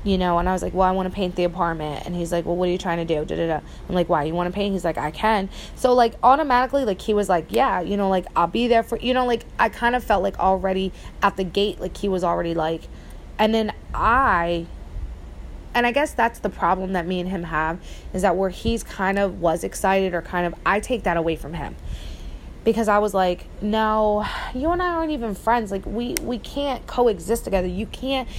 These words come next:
be in my life." And the reason he can't be in my life is because I can't separate what I feel for him from us being friends or us being anything. So it's very hard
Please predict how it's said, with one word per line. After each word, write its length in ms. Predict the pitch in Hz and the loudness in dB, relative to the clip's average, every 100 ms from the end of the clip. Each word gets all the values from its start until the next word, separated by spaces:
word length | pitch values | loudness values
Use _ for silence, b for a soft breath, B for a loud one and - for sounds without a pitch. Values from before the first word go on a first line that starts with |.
| B B - - | B B -12 -4
be 180 | 202 254 | 0 2
in 120 | 240 | 2
my 120 | 190 | 2
life." 520 | 170 175 208 - - - - | 0 0 -2 -4 -10 -16 -6
And 140 | 240 240 | -2 0
the 60 | |
reason 340 | 254 320 330 330 | 0 0 0 -4
he 140 | 285 | -6
can't 420 | - - 247 208 | -6 -2 -2 0
be 100 | 247 | -2
in 80 | 233 | -2
my 140 | 208 | -2
life 480 | 190 180 220 262 - - B B B B - | -2 0 -2 -2 -4 -6 B B B B -2
is 140 | 233 | 0
because 200 | 233 254 233 | 0 -2 0
I 140 | 226 233 | 2 2
can't 400 | - 254 247 - | 2 0 0 0
separate 520 | - 226 247 240 208 | 0 2 2 0 0
what 260 | 190 196 | 0 2
I 100 | 170 | 0
feel 300 | 170 - 202 | -2 -2 -2
for 180 | 190 226 | -2 -4
him 300 | 247 254 247 | -2 -4 -6
from 380 | 220 202 185 180 - | -4 0 0 -2 -2
us 180 | 190 190 | -2 -2
being 300 | - 190 180 | -4 -4 -4
friends 480 | - 220 208 208 180 | 0 0 2 -2 -2
or 160 | 190 | -2
us 160 | 185 - | -2 -4
being 200 | 190 151 | -6 -6
anything. 540 | 170 147 - - - B B B | -6 -4 -4 -4 -4 B B B
So 180 | - 247 | 0 2
it's 120 | 220 | 2
very 340 | 185 233 233 226 | 2 2 2 2
hard 640 | 196 - 190 196 214 262 | 0 0 2 2 2 2